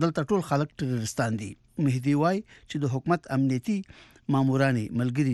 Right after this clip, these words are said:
نیسي او نور خلک هم ورته د غدارانو په نظر ګوري. که څه هم چې ایران د پاسداران انقلاب په لس هاوو زره عسکر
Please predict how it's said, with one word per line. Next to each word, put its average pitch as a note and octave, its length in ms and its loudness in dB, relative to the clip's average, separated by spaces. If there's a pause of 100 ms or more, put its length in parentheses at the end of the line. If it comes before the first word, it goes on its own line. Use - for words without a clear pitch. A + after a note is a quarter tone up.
نیسي D#3+ 240 0 (180)
او C3 60 2 (160)
نور D#3+ 220 2
خلک C#3 260 0
هم C#3 160 2
ورته C3 240 -4
د A#2 100 -2
غدارانو A#2+ 540 0
په A#2+ 160 -4
نظر A2+ 320 -4
ګوري. G#2+ 240 -4 (400)
که D#4 100 2
څه - 220 -2
هم A#3 180 4
چې - 80 -4 (140)
ایران E3 240 4
د B2 100 -4
پاسداران B2 540 0
انقلاب C3 420 0 (120)
په D3+ 100 2
لس A#2+ 260 -2
هاوو F3+ 240 2
زره B2+ 220 -2
عسکر C3+ 280 -2